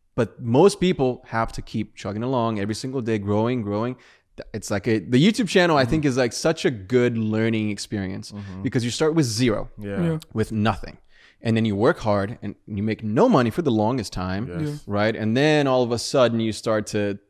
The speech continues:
Speaker 1: to, to make a little bit of money, and you start, you have to be patient,
Speaker 2: Mm-hmm.
Speaker 1: right? You're working on yourself, you're making your videos better, you're, you start to sound better, your camera equipment starts to elevate, you
Speaker 2: Mm-hmm.
Speaker 1: know? Do the same, apply the same to your life.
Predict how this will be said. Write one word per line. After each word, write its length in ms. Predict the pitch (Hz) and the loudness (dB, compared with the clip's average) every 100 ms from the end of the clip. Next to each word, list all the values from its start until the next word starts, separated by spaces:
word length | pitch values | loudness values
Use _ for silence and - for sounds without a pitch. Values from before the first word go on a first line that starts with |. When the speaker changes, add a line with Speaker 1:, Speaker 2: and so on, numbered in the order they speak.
| _ - | _ -12
Speaker 1:
to, 240 | 113 104 - | -10 -8 -12
to 120 | - 107 | -10 -4
make 220 | 110 110 | -2 0
a 40 | |
little 280 | 113 156 175 | 2 4 6
bit 120 | 151 135 | 6 4
of 40 | |
money, 180 | 123 123 | 4 2
and 60 | 113 | -2
you 40 | |
start, 260 | 107 117 - - | -4 -6 -6 -8
you 100 | 123 | -6
have 100 | 131 | -4
to 60 | 110 | -6
be 120 | 104 | -6
patient, 720 | - 127 120 117 - - - - | -6 -6 -6 -8 -12 -16 -20 -18
Speaker 2:
Mm-hmm. 260 | 98 95 90 | -16 -14 -4
Speaker 1:
right? 180 | 104 104 | -2 -2
You're 100 | 101 | -2
working 300 | 139 139 127 | -2 -2 -6
on 100 | 117 | -8
yourself, 540 | 110 - 113 113 - | -8 -4 -2 -2 -4
you're 100 | 101 | -10
making 340 | 101 104 107 | -8 -10 -10
your 120 | 98 92 | -10 -8
videos 380 | 98 95 92 | -8 -6 -6
better, 480 | 101 135 127 127 123 | -2 2 2 2 2
you're, 240 | 117 104 98 - | 2 0 -2 -6
you 180 | 104 98 | -6 -6
start 260 | 92 110 95 | -4 -4 -2
to 80 | |
sound 460 | 98 147 135 127 117 | -4 0 2 2 2
better, 300 | 127 120 120 | 0 2 0
your 200 | 113 101 | 0 -4
camera 380 | 98 139 139 127 | -6 -4 -2 -2
equipment 560 | 123 143 120 123 117 110 | -2 -2 -2 -4 -4 -4
starts 300 | 113 107 - | -4 -4 -2
to 120 | 95 | 0
elevate, 760 | 120 123 117 123 123 123 120 | 0 0 0 0 2 2 0
you 80 | 107 | -2
Speaker 2:
Mm-hmm. 40 | 107 | -4
Speaker 1:
know? 180 | 113 - - - - - _ - | -4 -10 -20 -20 -20 -20 _ -10
Do 160 | 110 214 | -2 2
the 100 | 208 | 2
same, 220 | - 202 | 0 -4
apply 280 | 147 180 214 | -2 -2 0
the 100 | 160 | -2
same 400 | - - 156 151 | -4 -4 -2 -4
to 120 | - | -6
your 180 | 113 113 | -4 -2
life. 460 | 101 101 98 - | -2 -4 -6 -14